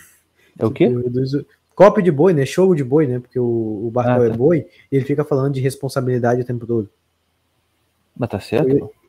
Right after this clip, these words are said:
Speaker 2: é, e eu sou um rato cabra, ponto. O cara, o nego mais <laughs> maluco com responsabilidade na vida, e ele, é a mesma coisa, concordando com ele.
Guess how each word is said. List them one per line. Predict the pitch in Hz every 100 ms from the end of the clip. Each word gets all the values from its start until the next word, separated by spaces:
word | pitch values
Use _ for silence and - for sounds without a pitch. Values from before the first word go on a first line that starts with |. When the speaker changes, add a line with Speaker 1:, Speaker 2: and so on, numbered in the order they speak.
| _ _ -
Speaker 2:
é, | 240 190
e | 156
eu | 214
sou | 269
um |
rato | 208 226 220
cabra, | 190 151 120
ponto. | 165 147 123
O |
cara, | 156 165
o |
nego | 160 151 180 170
mais | 170 202 208 - - -
<laughs> | 175 131 - - - -
maluco | 151 147 147 -
com | 151
responsabilidade | 151 151 - 139 139 123 127 131
na | 127
vida, | 117 120 139
e |
ele, | 131 - _ -
é |
a | 120
mesma | 165 202
coisa, | 151 131
concordando | 143 151 180 165 170
com | 151
ele. | 120